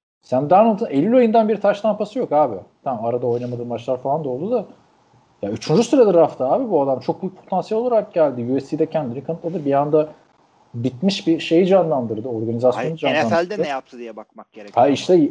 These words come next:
Speaker 1: abi bu adam kötü olsa bile şu andaki Sam Darnold'un istatistikleri Arizona Cardinals'taki Josh Rosen'dan bile kötü. Bu rezalet bir şey abi.
Speaker 2: Ben de Josh Rosen'a bağlayacaktım.
Speaker 1: Bu rezalet bir şey. Hani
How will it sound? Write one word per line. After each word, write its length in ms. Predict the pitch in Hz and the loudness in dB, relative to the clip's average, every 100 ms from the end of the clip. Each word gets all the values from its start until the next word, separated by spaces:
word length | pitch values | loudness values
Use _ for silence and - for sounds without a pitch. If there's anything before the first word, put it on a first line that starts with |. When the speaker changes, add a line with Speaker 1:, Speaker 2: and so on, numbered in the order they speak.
| - | 2
Speaker 1:
abi 260 | 113 123 175 123 | 2 2 0 -2
bu 320 | 123 160 143 | 0 0 4
adam 340 | 123 143 165 - _ _ _ _ 117 _ _ | 4 4 0 -4 _ _ _ _ -20 _ _
kötü 280 | - - 240 | -18 -10 -6
olsa 440 | 180 143 - 240 | -2 -2 2 2
bile 300 | 185 131 180 - _ _ _ _ _ | 2 -2 -2 -6 _ _ _ _ _
şu 220 | - 180 | -10 2
andaki 380 | 208 214 180 - | 2 2 -4 -10
Sam 320 | - 139 143 | -8 -8 -4
Darnold'un 460 | 165 220 214 - 131 | -2 0 -4 -14 -20
istatistikleri 760 | 143 - 156 160 _ _ 190 202 | -20 -16 -16 -18 _ _ -10 -6
Arizona 460 | 165 147 143 190 190 | -2 -2 -4 -12 -8
Cardinals'taki 480 | 175 175 160 190 160 | -6 -6 -8 -10 -6
Josh 300 | 135 127 - | -6 -6 -8
Rosen'dan 500 | 170 151 151 165 151 | -8 -6 -6 -4 -4
bile 160 | 113 - | -8 -10
kötü. 260 | 92 87 - _ _ _ _ _ _ _ | -16 -20 -20 _ _ _ _ _ _ _
Bu 120 | 101 92 | -14 -12
rezalet 520 | 85 107 110 196 - | -8 -4 -4 -4 -8
bir 40 | |
şey 180 | 147 110 | -8 -4
abi. 160 | 131 147 | 0 0
Speaker 2:
Ben 160 | 160 | -2
de 120 | 151 | -6
Josh 280 | 131 147 - | -6 -6 -6
Rosen'a 340 | 147 143 151 123 | -8 -6 -8 -6
bağlayacaktım. 580 | 120 110 107 101 _ _ _ _ _ _ _ _ _ _ _ _ _ 110 | -8 -10 -16 -20 _ _ _ _ _ _ _ _ _ _ _ _ _ -8
Speaker 1:
Bu 40 | |
rezalet 400 | 107 101 120 196 | -6 2 2 2
bir 40 | |
şey. 100 | 160 - - _ | -2 -10 -20 _
Hani 220 | 120 110 | -4 -4